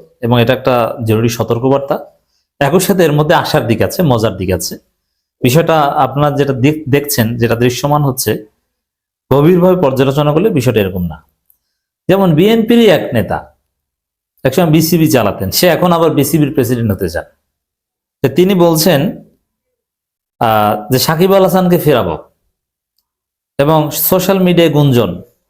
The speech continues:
যদিও ইউনূস সরকার আমলে বিসিবি ওনাকে চেষ্টা করেছে, সাকিব আল হাসানকে ফিরাবেন। সাকিব আল হাসানকে ফিরাবেন মিন্স আর একটা ম্যাচের সুযোগ দিবেন, তিনি আনুষ্ঠানিকভাবে বাংলাদেশের পক্ষে খেলে বিদায় নেবেন। যেহেতু তিনি বাংলাদেশ ক্রিকেটের একজন কিংবদন্তি,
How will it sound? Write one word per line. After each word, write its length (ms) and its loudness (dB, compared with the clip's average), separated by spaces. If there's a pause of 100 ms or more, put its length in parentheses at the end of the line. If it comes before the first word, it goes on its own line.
(380)
যদিও 440 4
ইউনূস 300 2
সরকার 280 0
আমলে 280 2
বিসিবি 340 0
ওনাকে 260 2
চেষ্টা 300 -2
করেছে, 360 -4 (560)
সাকিব 340 2
আল 100 4
হাসানকে 340 0
ফিরাবেন। 440 -2 (260)
সাকিব 260 0
আল 80 2
হাসানকে 560 -2 (380)
ফিরাবেন 380 2
মিন্স 280 0
আর 120 2
একটা 600 -2
ম্যাচের 360 0
সুযোগ 320 0
দিবেন, 360 -2 (720)
তিনি 120 2
আনুষ্ঠানিকভাবে 680 0
বাংলাদেশের 500 0
পক্ষে 340 -2
খেলে 280 -2
বিদায় 320 0
নেবেন। 240 -8 (200)
যেহেতু 240 0
তিনি 200 0
বাংলাদেশ 380 0
ক্রিকেটের 380 0
একজন 200 -2
কিংবদন্তি, 720 -2